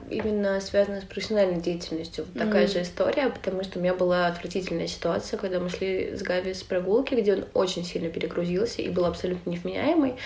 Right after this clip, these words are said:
Speaker 1: И увидели как раз, мы шли мимо площадки, где работал кинолог,
Speaker 2: Мгм.
Speaker 1: кинолог как раз с Сауси. И Ауси начала орать на мои-, на Гави, и Гави просто сошел с ума,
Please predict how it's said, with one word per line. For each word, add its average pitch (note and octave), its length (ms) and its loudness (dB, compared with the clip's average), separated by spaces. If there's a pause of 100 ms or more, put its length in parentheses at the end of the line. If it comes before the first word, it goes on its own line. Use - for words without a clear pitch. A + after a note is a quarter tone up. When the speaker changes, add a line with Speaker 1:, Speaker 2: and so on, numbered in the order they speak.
(260)
Speaker 1:
И A3+ 120 6
увидели A3 220 8
как - 140 -2
раз, G3 380 2 (140)
мы G#3+ 160 2
шли G#3+ 180 0
мимо F#3+ 140 2
площадки, B3 320 0
где G3+ 120 4
работал G3 300 2
кинолог, G3+ 440 2
Speaker 2:
Мгм. F3+ 120 -2
Speaker 1:
кинолог A#3 260 6
как - 100 -2
раз F3+ 180 4
с - 20 -10
Сауси. F3+ 460 2 (300)
И - 40 6
Ауси A#3 280 10
начала G#3+ 320 10
орать G3+ 360 10
на G#3 80 2
мои-, G3+ 220 8
на G#3+ 160 6
Гави, F4+ 300 10
и - 100 2
Гави C4 320 12 (120)
просто A#3 380 10
сошел G#3+ 340 6
с - 200 -2
ума, A#3+ 240 12